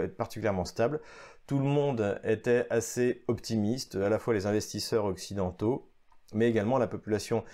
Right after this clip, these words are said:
kazakh qui voyait dans sa, dans, dans la situation de son pays, eh bien, d'en faire un futur, euh, Dubaï, euh, de, c'était un peu le, l'i-, l'idée, l'idée qui était donnée,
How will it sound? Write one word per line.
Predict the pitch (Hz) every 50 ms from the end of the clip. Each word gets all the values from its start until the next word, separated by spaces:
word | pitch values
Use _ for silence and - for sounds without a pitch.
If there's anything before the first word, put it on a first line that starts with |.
| - - - - - - - - - - - - - - -
kazakh | - 113 101 95 117 123 139 - - -
qui | - - 123
voyait | 117 107 113 110 104 110 120 127
dans | 127 117 110 104 98
sa, | - - - 107 101 101 101 95 92 90 87 87 82 80 82 90 90
dans, | 82 78 80 85
dans | 85 85
la | 87
situation | - 117 113 127 120 - - 120
de | 101
son | - 110
pays, | 92 - 101 95 98 117 139 139
eh |
bien, | 117 98 113 120
d'en | 104 87
faire | - - - 110 117 123 98
un | 92 90
futur, | 85 - - 101 87 - - 113 117 107 98 90
euh, | 87
Dubaï, | 87 98 92 87 95 92 101 107 113 101 92
euh, | 85 82 85
de, | 80 82 85 85 80 80 90 87 85 87
c'était | - 92 87 -
un | 87 87
peu | 87 104
le, | 95 95 90 92
l'i-, | 92 92 92 87 -
l'idée, | 87 95 92 90 110 117 123
l'idée | 98 90 87 110 123 120
qui | - -
était | 98 87 - 98
donnée, | 90 98 98 113 131 151